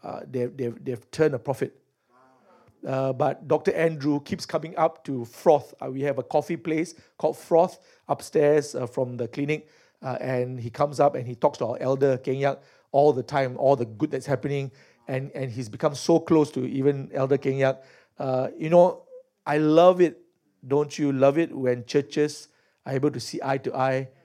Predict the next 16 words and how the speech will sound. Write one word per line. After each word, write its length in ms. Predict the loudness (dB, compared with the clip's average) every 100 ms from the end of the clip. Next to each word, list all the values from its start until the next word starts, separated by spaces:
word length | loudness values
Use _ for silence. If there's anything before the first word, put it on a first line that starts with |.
| _ _ _
work 300 | 2 2 2
together? 500 | -2 -2 0 -2 -4 _ _ _ _ -2
But 140 | 0
it 60 | 4
only 240 | 4 4
happens, 500 | 0 2 2 0 0
uh, 140 | -4 -4 _ _ _
when, 720 | -6 0 2 2 0 -4 -12 -18 _ _ _ _ _
when 340 | -6 -4 -2
there 140 | -2 -4
is 300 | -4 -8 -8
humility, 720 | -8 -6 -4 -4 -4 -6 -8 _ _ _ _ _ _ _ _ _
when 200 | -6 -2
there 120 | 0 0
is 140 | -2
generosity, 880 | 0 0 2 0 0 -2 -8 -8